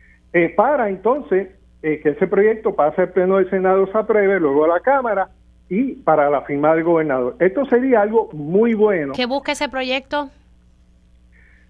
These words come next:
Speaker 1: Pues este proyecto, como te dije, busca que tú puedas financiar y seleccionar el instalador de renovables mientras un, por un programa voluntario,
Speaker 2: Ujú.
Speaker 1: tanto de las personas que lo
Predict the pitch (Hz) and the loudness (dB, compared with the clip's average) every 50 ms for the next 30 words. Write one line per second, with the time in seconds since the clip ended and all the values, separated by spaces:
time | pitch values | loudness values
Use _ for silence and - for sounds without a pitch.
0 | _ _ _ _ - 175 180 180 180 - - - - 170 175 - - 214 208 240 | _ _ _ _ 2 2 2 2 0 -4 -10 -10 -8 -8 -4 -2 -2 -2 0 0
1 | 226 247 277 294 285 247 220 214 202 202 190 202 226 247 226 165 175 247 302 294 | 0 0 0 -2 -2 -4 -2 -2 -2 0 0 2 2 2 2 2 0 0 -2 0
2 | - 220 185 - - 170 170 - 214 202 - 233 254 254 233 226 - - - - | 0 -2 -2 0 -2 -2 -2 -2 0 2 2 4 4 2 0 -4 -8 -14 -8 -2
3 | 214 208 202 196 180 175 170 175 - - 196 208 208 185 156 127 127 - _ _ | 0 2 2 2 2 0 -2 -6 -6 -2 2 2 2 2 2 -2 -6 -10 _ _
4 | _ _ _ _ _ - 175 160 - 165 156 151 151 151 - 165 151 156 165 180 | _ _ _ _ _ -12 -12 -4 -2 0 2 2 0 0 -2 -2 0 2 2 2
5 | 208 226 240 233 220 220 - 202 190 180 175 170 170 180 180 156 131 110 - - | 2 0 -2 -6 -4 0 0 2 2 2 2 2 2 2 2 0 0 -2 -8 -14
6 | _ _ _ _ _ _ _ _ _ _ _ _ - 156 147 151 160 156 151 147 | _ _ _ _ _ _ _ _ _ _ _ _ -2 -2 -2 -2 -2 0 0 2
7 | 147 165 190 208 202 190 160 156 156 151 147 147 147 151 156 175 208 202 - - | 2 2 2 2 0 -2 -4 -8 -10 -10 -6 -4 -2 -2 -2 -2 -6 -8 -12 -16
8 | - _ - 160 156 147 170 185 185 233 220 208 202 208 208 214 220 202 156 156 | -20 _ 0 2 2 2 0 -2 -2 -2 0 0 0 0 0 0 -2 -4 -2 0
9 | 175 175 175 175 165 165 160 - - 180 175 170 156 131 127 120 107 104 - 185 | 2 2 2 2 0 -2 -2 0 2 2 4 2 0 -2 -4 -8 -12 -12 -12 -10
10 | 175 131 - 170 165 170 180 185 185 180 175 - - 170 160 - - 180 180 185 | -8 -8 -4 -2 0 2 2 2 2 0 -2 -4 -6 -8 -8 -4 -2 -2 0 0
11 | 185 165 165 - - 156 147 143 135 | 0 -2 -4 -2 0 0 0 0 -2